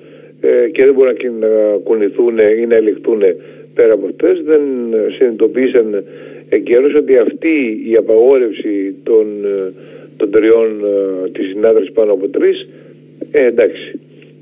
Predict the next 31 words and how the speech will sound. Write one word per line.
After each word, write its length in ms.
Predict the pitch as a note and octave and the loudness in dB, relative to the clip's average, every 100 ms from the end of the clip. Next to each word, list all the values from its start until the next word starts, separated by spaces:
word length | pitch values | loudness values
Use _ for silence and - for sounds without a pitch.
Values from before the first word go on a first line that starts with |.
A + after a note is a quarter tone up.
| - - | -12 -2
ε, 260 | B2 A2+ | 2 2
δεν, 260 | A2+ C3 B2+ A2+ | 2 0 -2 -2
δεν 160 | C3 | 0
ήταν 280 | C3 A#2+ A2+ | 2 2 0
κάτι 240 | A2 A2 F#2+ | 0 -2 0
το 80 | A2 | 0
οποίο, 640 | F#2+ A2+ G#2+ G#2 F#2+ F2+ - - | 0 0 4 4 2 0 -10 -18
ε, 360 | - A2 - C3 | -8 -6 -4 -2
εγκρίνεται 420 | G2+ A2 A2 G2 | 0 2 2 2
από 100 | G2 | 0
την 100 | G2+ | 0
πλειοψηφία, 720 | G2 F#2+ - - - F3+ E3+ D3 | -2 -2 -2 -6 0 2 2 2
θεωρήθηκε 380 | C3 C3+ C#3 B2 | 2 2 0 0
υπερβολικό, 560 | A2 G2+ G#2 A2 F3 | 0 2 -2 -2 -2
δεδομένου 340 | D3 B2 B2+ C3+ | 0 0 2 2
ότι 100 | A#2+ | 2
υπάρχουν, 380 | C3 B2 B2+ | -2 -2 0
ε, 180 | B2 A2 - - - | 2 2 -2 -18 -20
συνοστισμοί 640 | - B2 G#2 - G#2+ G2+ B2 | -6 -2 -2 -4 -6 -4 -2
στα 160 | A#2 | 0
μέσα 220 | A#2 A#2+ | 0 0
μαζικής 300 | A2 G2+ G2+ | 0 -2 -4
μεταφοράς, 500 | A2+ G2+ G2 A#2 A#2+ | -4 -4 0 2 2
παραδείγματος 340 | A#2 A2 G#2+ G#2+ | 2 -2 0 0
χάρη, 120 | C3 | 0
που 80 | B2 | 0
κάνουν 280 | B2+ B2 B2 | 0 2 0
όλα 180 | A#2+ | 2
αυτά 120 | A2+ - | 0 0
τα 120 | A2 | 0
πράγματα 360 | A#2+ A#2+ A2+ | 2 2 0